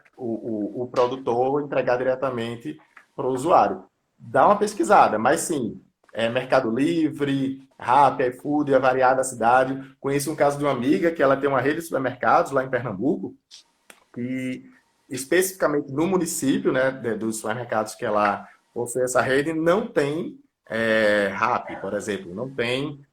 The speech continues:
a, a, a iFood, que é uma coisa que aqui em São Paulo, por exemplo, já tem mais, em Recife também. Então ela disse, "Poxa, eu vou precisar produzir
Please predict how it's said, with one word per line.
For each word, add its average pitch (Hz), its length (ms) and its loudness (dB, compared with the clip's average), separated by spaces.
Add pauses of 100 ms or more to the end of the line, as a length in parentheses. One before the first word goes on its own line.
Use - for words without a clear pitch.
(120)
a, 107 600 4
a, - 20 6
a 123 80 6
iFood, 160 480 0
que - 80 -2
é - 20 4
uma 156 80 2
coisa 151 200 -2
que 151 100 -6
aqui 143 140 -8
em - 20 -8
São 139 160 -6
Paulo, 127 160 2
por - 80 2
exemplo, 131 340 -2
já 127 140 -2
tem 123 140 -6
mais, 127 340 2
em 120 40 -12
Recife 123 240 -12
também. 110 380 -4 (300)
Então 113 200 -4
ela 165 100 2
disse, - 100 -8
"Poxa, 143 200 0
eu 127 40 -4
vou 135 100 0
precisar 147 520 2
produzir 160 580 -2